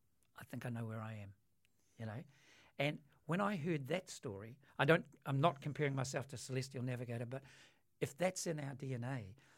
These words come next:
then I would look at animation research as being my waka. And over thirty years, whilst I haven't written a business plan, every now and again,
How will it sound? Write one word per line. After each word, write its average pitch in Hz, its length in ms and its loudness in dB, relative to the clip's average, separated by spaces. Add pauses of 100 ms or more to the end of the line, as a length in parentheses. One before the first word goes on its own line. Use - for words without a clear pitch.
(120)
then 127 260 2 (480)
I 147 180 10
would 139 200 0
look 131 200 0
at 123 100 -4 (680)
animation 131 400 0
research 135 460 -4
as 120 80 -14
being 123 240 -4
my 117 180 -2
waka. 117 440 -4 (600)
And 127 160 0
over 123 200 2
thirty 139 320 2
years, 127 360 -2
whilst 127 320 -2
I 120 100 -6
haven't 143 360 -2
written 127 220 -6
a 110 40 -8
business 135 340 -8
plan, 110 340 -14 (840)
every 156 240 2
now 143 140 0
and 131 80 -2
again, 123 420 -6